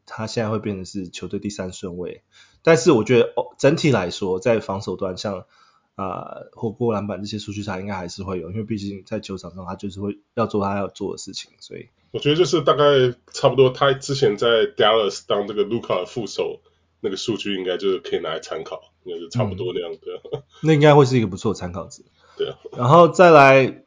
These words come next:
Speaker 1: 在那个 Max Strus 到 Cavaliers，他是之前在那个热火季后赛的时候有不错的表现。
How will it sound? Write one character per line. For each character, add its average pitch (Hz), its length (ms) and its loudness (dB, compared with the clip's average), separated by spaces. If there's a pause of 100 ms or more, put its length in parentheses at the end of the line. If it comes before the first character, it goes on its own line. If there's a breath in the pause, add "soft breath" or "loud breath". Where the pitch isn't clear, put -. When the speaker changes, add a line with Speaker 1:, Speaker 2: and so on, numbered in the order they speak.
Speaker 1:
在 147 380 8
那 131 160 -2
个 123 260 2
Max 196 380 8
Strus 143 280 4
到 151 220 8
Cavaliers， 107 880 0 (160)
他 131 160 4
是 131 160 0
之 127 240 -4
前 107 400 0
在 110 340 2
那 101 180 -6
个 98 140 -8
热 123 240 4
火 95 380 -4 (100)
季 - 180 -4
后 113 80 0
赛 113 120 0
的 92 80 0
时 95 80 -6
候 95 100 -2
有 87 80 -6
不 87 80 -20
错 101 160 -8
的 95 80 -4
表 82 160 -8
现。 90 320 -12